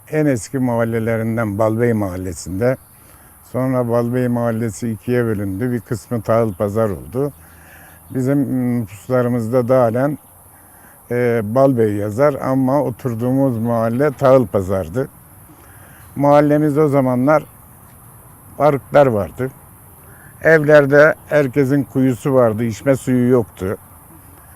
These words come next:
Ta kanlı çaydan bölünürdü, mahallemizden su akardı.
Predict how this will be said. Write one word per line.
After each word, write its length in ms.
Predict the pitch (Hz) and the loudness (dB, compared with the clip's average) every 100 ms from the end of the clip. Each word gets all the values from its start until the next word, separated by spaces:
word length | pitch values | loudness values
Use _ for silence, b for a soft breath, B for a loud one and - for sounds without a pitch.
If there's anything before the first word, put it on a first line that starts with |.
| B B B - | B B B -8
Ta 240 | 135 156 143 | -2 -2 -2
kanlı 400 | 139 135 151 139 | 0 2 2 0
çaydan 520 | 147 131 131 151 160 - - - - | 2 4 4 2 0 -14 -20 -20 -16
bölünürdü, 720 | 135 127 139 139 139 135 107 120 | -8 -2 2 2 4 2 0 -2
mahallemizden 800 | 131 131 131 131 127 113 135 | 0 0 0 0 -2 0 0
su 240 | 127 - 135 | 0 2 4
akardı. 640 | 123 - 98 78 71 120 | 4 2 -2 -2 -6 -6